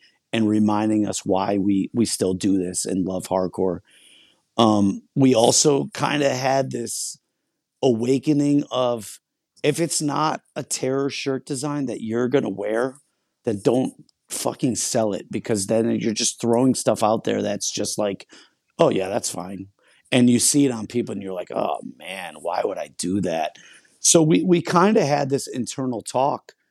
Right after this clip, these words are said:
to bring things more back to the center, which is just who we are and what we believe. And it, it, you know, it is, I'm not a young,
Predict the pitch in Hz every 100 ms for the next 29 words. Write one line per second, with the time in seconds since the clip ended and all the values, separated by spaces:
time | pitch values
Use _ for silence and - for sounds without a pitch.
0 | _ _ _ - 110 92 117 131 143 135
1 | - 127 120 104 107 110 117 117 117 113
2 | 113 _ _ _ _ _ _ _ _ _
3 | _ _ _ _ _ _ _ _ _ -
4 | 135 120 - 117 107 - 120 104 - -
5 | 90 120 120 - 123 110 104 - _ _
6 | - - 131 - - - 147 135 123 110
7 | 110 117 110 107 110 123 107 113 107 107
8 | 110 113 - - - _ _ _ _ _
9 | _ 139 127 123 117 - 147 143 - _
10 | - 143 123 123 117 - 131 123 139 175
11 | 180 147 - - - - _ _ _ _
12 | _ _ _ _ _ _ _ _ _ _
13 | - 135 - 151 185 170 160 165 143 123
14 | 123 127 123